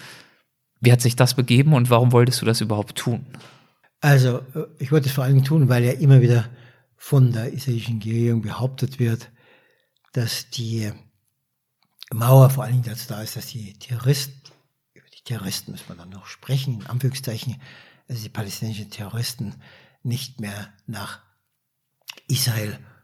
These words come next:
Speaker 2: kommen können. Ähm,
Speaker 1: Also eine notwendige
Speaker 2: Unbedingt,
Speaker 1: Schutzvorrichtung.
Speaker 2: das muss, genau. Mein Versuch, mein erfolgreicher Versuch,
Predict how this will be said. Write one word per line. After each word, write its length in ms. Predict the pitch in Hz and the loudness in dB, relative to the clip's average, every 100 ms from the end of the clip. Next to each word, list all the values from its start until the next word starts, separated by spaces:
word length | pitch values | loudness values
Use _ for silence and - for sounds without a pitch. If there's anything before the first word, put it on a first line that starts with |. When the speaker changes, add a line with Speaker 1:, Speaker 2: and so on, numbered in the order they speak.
| _ _ | _ _
Speaker 2:
kommen 320 | - 143 131 | 4 6 6
können. 260 | - 98 92 - - _ _ _ _ _ _ _ _ - | 4 -6 -12 -18 -20 _ _ _ _ _ _ _ _ 4
Ähm, 580 | 135 135 135 - - - - _ _ _ | 10 12 12 12 2 -8 -18 _ _ _
Speaker 1:
Also 140 | 117 113 | 0 2
eine 180 | 107 | 2
notwendige 1040 | 104 107 113 110 107 107 107 104 104 - - - - | 0 2 2 0 0 -2 -2 0 -2 -6 -14 -12 4
Speaker 2:
Unbedingt, 160 | 160 147 | 8 10
Speaker 1:
Schutzvorrichtung. 560 | 131 107 104 - - | 10 6 0 -2 -6
Speaker 2:
das 100 | 107 | -6
muss, 40 | - | -8
genau. 200 | - - - _ - _ _ - | -12 -14 -20 _ -20 _ _ 0
Mein 340 | 135 135 151 | 4 8 8
Versuch, 600 | 135 131 120 165 143 139 | 6 0 2 2 0 -2
mein 180 | 131 123 | -4 -4
erfolgreicher 520 | 113 - 151 135 117 | -6 2 4 6 2
Versuch, 480 | 104 107 117 131 - | -2 -4 0 0 -2